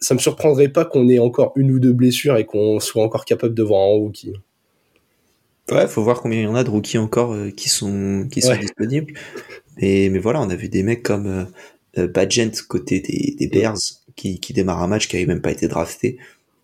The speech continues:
Speaker 2: Donc, euh, donc voilà, il y a, il y a du monde. Euh, ça va être le, du coup, le premier match sans Kirk Cousins des Vikings depuis un bon moment.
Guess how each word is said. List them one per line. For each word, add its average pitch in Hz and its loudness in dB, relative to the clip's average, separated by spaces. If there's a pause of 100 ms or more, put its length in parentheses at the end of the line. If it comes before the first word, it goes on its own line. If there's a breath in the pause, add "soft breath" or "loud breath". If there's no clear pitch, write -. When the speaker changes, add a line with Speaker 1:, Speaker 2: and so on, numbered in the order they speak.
(220)
Speaker 2:
Donc, 92 -4
euh, 90 0
donc 90 -4 (140)
voilà, 85 -4
il - -2
y 76 2
a, 82 2
il - -10
y 107 2
a 101 2
du 98 -4
monde. 113 -4 (720 loud breath)
Euh, 98 0
ça - 0
va 104 4
être - -4
le, 107 4
du 104 -2
coup, 110 0
le 98 -8
premier 123 2
match 127 -2
sans 123 -2
Kirk 120 -4
Cousins 123 0 (180)
des 113 2
Vikings 110 -2
depuis 107 -4
un 98 2
bon 113 -2
moment. 147 0